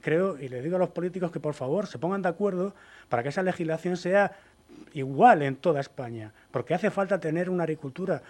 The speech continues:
No podemos depender, como sí dependemos, de la energía en otros países. No podemos depender de otros países de la alimentación, que es un sector estratégico. Tenemos que apoyarla y tenemos que favorecerla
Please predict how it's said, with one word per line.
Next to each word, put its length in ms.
No 160
podemos 480
depender, 640
como 240
sí 160
dependemos, 680
de 100
la 60
energía 380
en 80
otros 240
países. 520
No 100
podemos 420
depender 400
de 60
otros 140
países 320
de 80
la 60
alimentación, 600
que 120
es 80
un 80
sector 420
estratégico. 800
Tenemos 280
que 140
apoyarla 600
y 40
tenemos 300
que 300
favorecerla 880